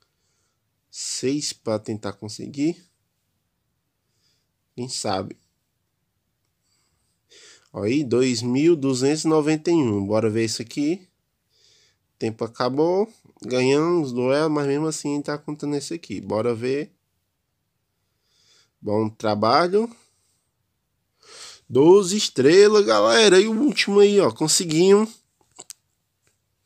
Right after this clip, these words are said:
Doze estrelas. Conseguimos um duelo.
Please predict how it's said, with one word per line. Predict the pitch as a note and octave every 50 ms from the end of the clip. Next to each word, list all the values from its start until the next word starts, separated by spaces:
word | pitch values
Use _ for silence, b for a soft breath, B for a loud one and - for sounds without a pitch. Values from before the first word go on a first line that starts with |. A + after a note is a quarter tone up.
| _ _ _ _ _ _ _ _ _ _ _ _ _ _ _ _ _ _ _ -
Doze | D3+ B2+ C#3 D#3+ F3 F3 D#3+
estrelas. | D#3+ - - - A#2+ C#3 D3 D#3+ E3+ F#3 F#3+ F#3 F#3+ _ _ _ _ _ _ _
Conseguimos | - C3 B2 A#2+ - B2+ C3 B2+ C3
um | C3
duelo. | B2 A#2+ A#2+ A#2+ C3+ C#3+ D3+ E3+ F3+ F3 -